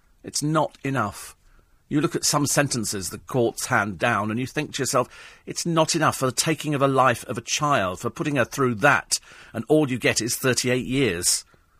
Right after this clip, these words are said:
You know, if you, if you were the, the parents, you'd be thinking probably completely differently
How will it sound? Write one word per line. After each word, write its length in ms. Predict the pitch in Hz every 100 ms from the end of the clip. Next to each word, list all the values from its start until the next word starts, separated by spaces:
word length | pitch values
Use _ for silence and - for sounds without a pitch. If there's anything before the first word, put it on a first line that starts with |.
| _ _ _ _ _ _
You 100 | 139
know, 180 | 113 107 -
if 120 | -
you, 60 | 123
if 100 | -
you 80 | 131
were 60 | 117
the, 240 | 110 104 _
the 80 | -
parents, 540 | - 131 107 101 -
you'd 100 | 123
be 80 | 110
thinking 380 | - 110 - 101
probably 240 | 120 104
completely 600 | - 113 - 147 - 110
differently 540 | 101 110 104 - 95